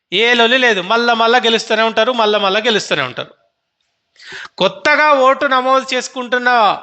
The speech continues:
యువకులకు మాత్రమే, పద్దెనిమిది సంవత్సరాల యువకులకి మాత్రమే అందుబాటులో ఉండాల్సిన ఫామ్ సిక్స్ అనేది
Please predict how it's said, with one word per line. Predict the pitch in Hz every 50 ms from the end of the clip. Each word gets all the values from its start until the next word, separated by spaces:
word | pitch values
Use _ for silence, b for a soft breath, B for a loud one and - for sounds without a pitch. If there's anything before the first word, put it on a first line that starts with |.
| - -
యువకులకు | 160 160 185 233 254 254 285 277 277 269 262 254
మాత్రమే, | 220 214 202 202 202 202 180 170 190 208 190
పద్దెనిమిది | - 170 160 156 - 240 247 262 262 277
సంవత్సరాల | - - 233 226 233 240 - 233 233 233 226
యువకులకి | 208 190 185 196 220 214 262 240 233 208 214
మాత్రమే | 190 185 190 220 233 - 226 247 247 247
అందుబాటులో | 226 220 214 220 214 220 220 220 220 214 208
ఉండాల్సిన | 202 202 208 202 196 - - 175
ఫామ్ | - - - 170 180 220 240 220
సిక్స్ | - 233 - - -
అనేది | 190 165 165 156 139 135 160 220 285 285